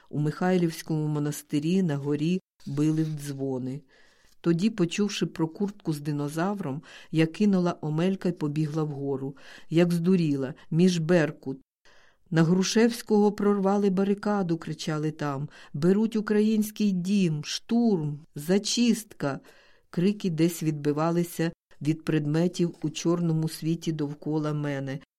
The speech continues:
Я нічого не бачила. Я йшла через барикаду туди, нагору до школи. Я забула всі правила проходження постів.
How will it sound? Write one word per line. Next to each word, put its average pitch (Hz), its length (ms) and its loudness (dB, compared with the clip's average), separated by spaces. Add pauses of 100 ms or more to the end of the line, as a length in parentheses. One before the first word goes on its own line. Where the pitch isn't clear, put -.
Я 160 160 4
нічого 185 480 4
не 180 140 4
бачила. 139 500 -2
Я 147 160 2
йшла 180 320 2
через 175 340 2
барикаду 170 600 0
туди, 170 540 2
нагору 170 580 4
до 170 160 2
школи. 139 600 -2 (240)
Я 160 160 6
забула 180 420 4
всі 196 320 0
правила 180 600 2
проходження 170 840 0
постів. 165 720 0